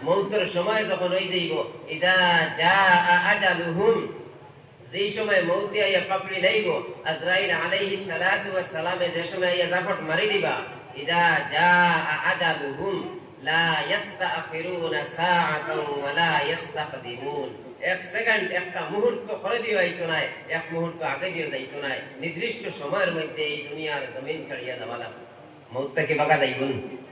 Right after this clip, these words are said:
বাগা যায়নি। আল্লাহ তাবারক ওয়া তাআলা ফরমাইলেন, "আইনামা তাকুনু ইউদরিকুমুল মাউত।" তুমি যাহা কহীং भी हो, যে জায়গার মধ্যেও তুমি থাকো, ইউদরিকুমুল মাউত, মৌতে গিয়া পাকড়ি লইব। ওয়ালাউ কুনতুম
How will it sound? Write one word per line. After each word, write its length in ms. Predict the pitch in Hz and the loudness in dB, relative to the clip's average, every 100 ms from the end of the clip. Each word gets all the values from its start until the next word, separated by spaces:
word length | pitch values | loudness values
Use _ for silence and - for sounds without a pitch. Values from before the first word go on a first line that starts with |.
| - - - - - - | -20 -20 -20 -20 -20 -2
বাগা 220 | 156 165 | 2 4
যায়নি। 340 | 160 143 156 143 101 - - - | 6 6 4 2 -2 -10 -12 -8
আল্লাহ 340 | 131 131 - 131 | -4 -2 -2 -2
তাবারক 440 | 139 147 139 131 | 0 2 2 0
ওয়া 100 | 135 | -4
তাআলা 440 | 131 131 135 127 127 | -4 -4 -2 -4 -4
ফরমাইলেন, 340 | 131 139 135 - | -6 -4 -4 -2
"আইনামা 440 | 175 214 214 202 185 180 | 0 2 2 2 0 0
তাকুনু 580 | 175 - 233 226 208 180 160 | -4 -4 0 0 0 0 0
ইউদরিকুমুল 720 | - 254 226 - 175 160 143 | 0 0 -2 -4 -4 -2 -2
মাউত।" 480 | - 151 135 - - - - - | -2 -2 -4 -6 -12 -16 -18 -16
তুমি 160 | 156 147 | -10 -2
যাহা 320 | 160 208 220 214 | 2 4 2 2
কহীং 300 | 175 220 - | 0 0 -2
भी 140 | 160 | -2
हो, 200 | 147 135 127 | 0 -2 2
যে 160 | 160 | 2
জায়গার 340 | 190 175 214 240 | 2 2 2 0
মধ্যেও 260 | 214 202 | -2 -2
তুমি 220 | - 156 135 | -4 -6 -8
থাকো, 400 | - 135 131 - - - | -8 -6 -6 -6 -12 -10
ইউদরিকুমুল 720 | 175 190 190 160 - 139 135 123 | -6 -2 -2 -2 -6 -8 -8 -8
মাউত, 580 | 123 143 143 117 - | -6 -4 -4 -8 -10
মৌতে 380 | 131 143 131 190 | -8 -6 -4 -4
গিয়া 220 | 175 220 - - - - - | 2 4 2 -4 -12 -16 -4
পাকড়ি 320 | 170 165 190 180 | -2 0 0 2
লইব। 260 | 165 156 | 2 2
ওয়ালাউ 560 | 107 - - 147 180 175 175 196 | -2 -2 -4 0 2 2 0 -4
কুনতুম 600 | 202 190 170 170 156 | -2 -2 -4 -6 -6